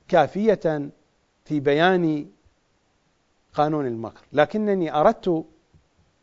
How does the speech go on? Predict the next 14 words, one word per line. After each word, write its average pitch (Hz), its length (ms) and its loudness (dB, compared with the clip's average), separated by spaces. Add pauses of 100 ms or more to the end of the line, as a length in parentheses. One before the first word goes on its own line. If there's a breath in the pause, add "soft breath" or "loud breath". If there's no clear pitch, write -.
(240)
أن 143 140 -2
أبين 170 680 0 (260)
لمن 202 340 2
يتابعني 120 760 -2 (1700)
بأن 170 580 0 (320)
منهج 202 560 2
لحن 190 360 2
القول 143 500 0 (2500)
يحتاج 208 480 4
إلى 214 480 2
موسوعية 170 760 2
في 147 120 -4
الحديث. 101 400 -12 (4000)
راجعوا 185 640 8